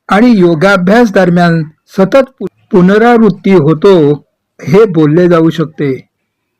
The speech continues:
जप केले जाऊ शकते आणि मनात आमंत्रण दिले जाऊ शकते. नऊ शब्दापर्यंतच्या मंत्राला बीजामंत्र म्हणतात. याला बीजमंत्र असेही म्हणतात.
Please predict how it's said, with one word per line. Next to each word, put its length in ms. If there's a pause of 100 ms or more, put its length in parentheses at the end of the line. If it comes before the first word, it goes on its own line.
जप 280 (120)
केले 260
जाऊ 240
शकते 560 (320)
आणि 400 (440)
मनात 440 (760)
आमंत्रण 760
दिले 260
जाऊ 260
शकते. 580 (640)
नऊ 420
शब्दापर्यंतच्या 920
मंत्राला 760 (400)
बीजामंत्र 720
म्हणतात. 500 (600)
याला 380 (420)
बीजमंत्र 760
असेही 540
म्हणतात. 460